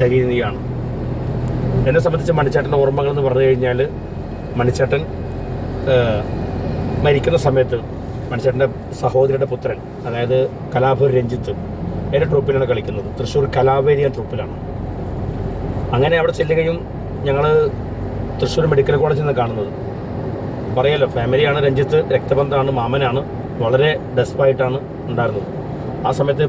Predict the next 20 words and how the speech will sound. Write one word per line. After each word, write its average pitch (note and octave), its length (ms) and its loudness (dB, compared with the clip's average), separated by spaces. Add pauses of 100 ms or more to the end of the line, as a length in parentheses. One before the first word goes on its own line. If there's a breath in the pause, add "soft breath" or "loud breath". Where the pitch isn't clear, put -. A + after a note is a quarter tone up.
പ്രഭാത് C#3 340 2 (100)
മാമ്പറ B2+ 280 0 (320)
രഞ്ജിത്തൊക്കെ C3+ 460 2
എൻ്റെ B2+ 140 -2
ട്രൂപ്പിൽ C3 260 0 (180)
കളിച്ചുകൊണ്ടിരിക്കുന്ന C3 560 2
സമയമാണ്. G#2 280 -6 (1160)
എന്തായാലും C#3+ 360 2 (760)
അങ്ങനെ C#3+ 240 2 (480)
മണിച്ചേട്ടൻ്റെ C#3 540 2 (380)
തൃശ്ശൂർ C#3+ 280 2 (360)
ബോഡി C3+ 260 2 (640)
പോസ്റ്റ്മോർട്ടം C3+ 480 0 (680)
സംഭവങ്ങളൊക്കെ C3 400 2
അവിടെയാണ് B2+ 300 4
കഴിഞ്ഞതൊക്കെ. A#2+ 420 -2 (640)
മണിച്ചേട്ടൻ്റെ C3 380 2
ഓർമ്മകൾ C3 320 4
പറയുമ്പോൾ B2+ 340 2 (580)
വളരെ B2+ 180 2